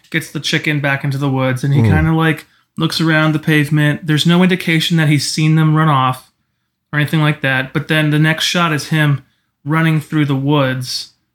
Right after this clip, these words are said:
Speaker 1: or the plantation fields to meet up with these, these kids,
Speaker 2: Mm-hmm.
Speaker 1: right?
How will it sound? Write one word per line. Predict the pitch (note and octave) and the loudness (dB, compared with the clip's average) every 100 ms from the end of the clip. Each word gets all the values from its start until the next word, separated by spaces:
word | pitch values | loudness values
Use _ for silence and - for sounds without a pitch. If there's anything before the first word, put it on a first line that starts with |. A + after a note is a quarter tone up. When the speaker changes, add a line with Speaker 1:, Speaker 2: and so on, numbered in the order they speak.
| - | -8
Speaker 1:
or | D#3 | -2
the | D3+ C#3+ | 0 0
plantation | - D#3 C#3+ D#3 D3 C#3+ C3 | 0 0 0 0 0 -2 -4
fields | C#3 B2+ C3 C3 - _ _ _ _ _ _ | -4 -4 -6 -8 -16 _ _ _ _ _ _
to | - D#3 D3+ D3 - _ - | -2 0 0 -2 -10 _ -2
meet | F3 E3 D#3 | 2 2 0
up | D3 | -2
with | D3+ - | -4 -2
these, | C#3+ C3 - _ _ _ | -2 -2 -6 _ _ _
these | C#3 C#3 - - | -4 -4 -6 -6
kids, | E3 A#2+ A2+ - - _ - | -4 -4 -8 -12 -14 _ -2
Speaker 2:
Mm-hmm. | F#2+ | 0
Speaker 1:
right? | B2 B2 | 2 0